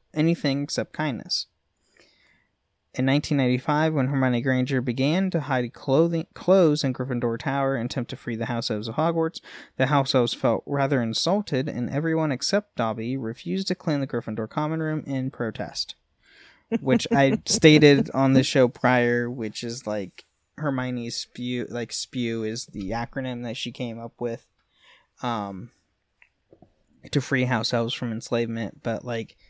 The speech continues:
Speaker 1: the house elves were disgusted by the idea, and I was like, "Yeah, we're not cleaning that tower." And then Dobby literally cleaned it every single day for that entire year.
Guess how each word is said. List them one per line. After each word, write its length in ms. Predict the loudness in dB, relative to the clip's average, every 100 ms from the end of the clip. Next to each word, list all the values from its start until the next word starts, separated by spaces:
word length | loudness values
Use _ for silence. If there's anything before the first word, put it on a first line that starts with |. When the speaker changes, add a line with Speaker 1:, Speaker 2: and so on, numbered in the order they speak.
| _ _ _ _ _ -2
Speaker 1:
the 80 |
house 320 | 2 2 2 2
elves 340 | 2 0 -8 _ _ _ _ _ _ _ -14 -2
were 180 | 0
disgusted 640 | 0 -2 -2 -2 -2 -4 -2
by 160 | -2
the 140 | -2 -2
idea, 400 | -2 -2 -2 -2
and 80 | -4
I 40 |
was 100 | -4
like, 160 | -4 -2
"Yeah, 100 | -2
we're 140 | 0
not 160 | -2 -2
cleaning 320 | -2 -2 -2
that 160 | -2 -4
tower." 540 | -4 -4 -4 -6 -8
And 160 | -6 -2
then 140 | -2
Dobby 380 | -2 -2 -2 -2
literally 400 | 0 0 0 -2
cleaned 320 | -8 -8 -8
it 60 | -8
every 200 | -10 -10
single 220 | -10 -12
day 160 | -12 -12
for 140 | -8
that 80 | -8
entire 340 | -10 -8 -8 -8
year. 280 | -12 -14